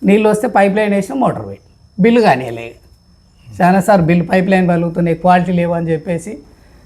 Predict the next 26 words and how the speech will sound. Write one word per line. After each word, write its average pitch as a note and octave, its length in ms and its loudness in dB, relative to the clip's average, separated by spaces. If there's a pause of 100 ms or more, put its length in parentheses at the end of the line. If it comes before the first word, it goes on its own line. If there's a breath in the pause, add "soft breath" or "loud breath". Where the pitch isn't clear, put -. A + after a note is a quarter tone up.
(260 soft breath)
చాలాసార్లు G3+ 460 2
వ్యతిరేకిస్తే F#3 680 -2
పాపం D#3+ 680 -2
సోమ E3+ 160 0
జనార్దన్ F3 380 2
రెడ్డి D#3+ 160 -2
జెడ్పీటీసీ D3+ 560 -4
ఉండే, A2 160 -16 (640 soft breath)
అరే F3 120 2
ప-, - 260 -6
మా E3 100 2
పక్కకే D#3 560 -2 (280)
"అరే F#3 120 2
పిల్లగాడు F3+ 400 2
మంచోడు, E3 560 0 (520 soft breath)
ఇట్లా E3+ 320 2
ఇబ్బంది F3 260 4
పెడుతున్నాం E3 400 -2
ఎందుకు?" D#3 280 -8
అని F3 200 -6
చెప్పేసి F#3 360 -6
ఆయన D#3+ 500 -2 (160)
జిల్లా F#3 220 4
పరిషత్కు F#3 400 -2
తీసుకుపోయాడు A#2+ 440 -10
నన్ను. G#2 180 -16